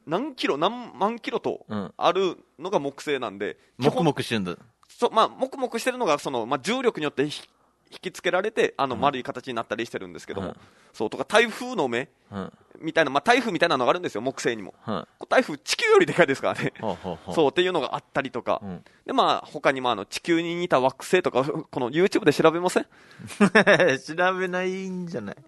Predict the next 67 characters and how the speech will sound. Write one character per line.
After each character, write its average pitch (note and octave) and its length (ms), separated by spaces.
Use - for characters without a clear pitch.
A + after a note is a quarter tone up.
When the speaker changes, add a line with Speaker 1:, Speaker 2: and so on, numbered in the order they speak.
Speaker 2:
い？ - 140
Speaker 1:
い A#4+ 40
や。 - 300
Speaker 2:
ど - 180
う A4+ 120
な A3 60
の D#3 80
か、 B2 120
み F3+ 140
ん D#4 140
な、 A3 220
逆 F3+ 280
に A#3+ 120
聞 - 160
き - 60
た F3+ 120
い A2+ 40
よ、 F#2 100
俺 F#2 100
は。 - 60
Speaker 1:
は D#3 80
い C#3 60
は B2 120
い - 40
は A2 280
い。 B2+ 60
Speaker 2:
ゆ-、 D#3+ 180
Speaker 1:
そ D#3+ 120
う、 - 160
Speaker 2:
宇 - 40
宙 E3+ 320
に C3+ 80
つ - 40
い - 0
て。 G#3+ 180
Speaker 1:
宇 C#3 40
宙、 D3+ 100
そ D3+ 100
う、 D3 40
興 C#4 180
味 C#4 100
あ A3+ 100
る A3+ 100
ぞ C4 140
と A3+ 80
い F#3+ 60
う E3+ 60
方 D3+ 200
ね、 C3+ 160
ち - 140
ょ C3+ 60
っ - 20
と - 100
送 C#4+ 140
っ - 20
て D3+ 140
ほ A#2+ 80
し - 100
い。 G#2+ 60
こ A#2 100
の、 G#2+ 140
ど G#3 240
う A#3 60
い A3 40
う F3 140
こ - 160
と C#3 300